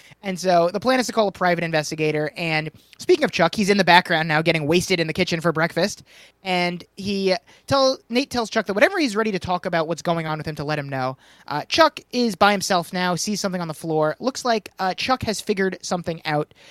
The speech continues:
because he goes through Raina's purse and finds, like, the birth certificate of her mother or something, whatever this is.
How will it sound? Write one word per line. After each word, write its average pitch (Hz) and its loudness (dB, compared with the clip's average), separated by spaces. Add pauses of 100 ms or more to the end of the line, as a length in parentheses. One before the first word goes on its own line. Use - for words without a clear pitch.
(180)
because 175 -2
he 202 0
goes 208 4
through 202 -4
Raina's 175 0
purse 165 -4
and 156 -8
finds, 170 -2
like, 156 -6
the 196 4
birth 160 0
certificate 254 0
of 202 2
her 190 -2
mother 285 0
or 320 -2
something, 320 -4
whatever 302 2
this 294 -2
is. 302 -4